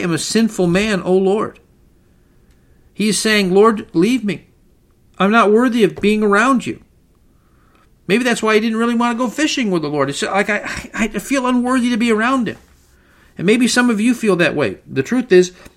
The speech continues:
you're, you're at home today, um, listening to the radio and listening to a radio preacher. You maybe didn't figure out why you're doing it, but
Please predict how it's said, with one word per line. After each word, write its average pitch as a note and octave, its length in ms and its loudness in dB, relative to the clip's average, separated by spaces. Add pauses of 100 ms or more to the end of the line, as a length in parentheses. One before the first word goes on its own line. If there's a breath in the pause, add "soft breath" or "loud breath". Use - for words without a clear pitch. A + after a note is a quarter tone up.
(160 loud breath)
you're, F3 280 4
you're F3 160 2
at D3+ 80 -2
home A#3+ 280 0
today, D#3 540 0 (440 soft breath)
um, C#3+ 220 -6
listening F#3+ 340 0
to F3 100 0
the D#3+ 100 2
radio D#3 600 0
and C#3 120 -2
listening E3+ 340 -2
to D#3 180 -2
a C#3 60 2
radio D#3 340 0
preacher. D3+ 480 -2
You B2+ 140 -2
maybe F#3+ 260 -2
didn't F3+ 320 0
figure F3+ 240 0
out C#3+ 120 0
why D3 180 2
you're C#3+ 160 0
doing A3+ 280 2
it, A2+ 140 -6
but C3 180 -4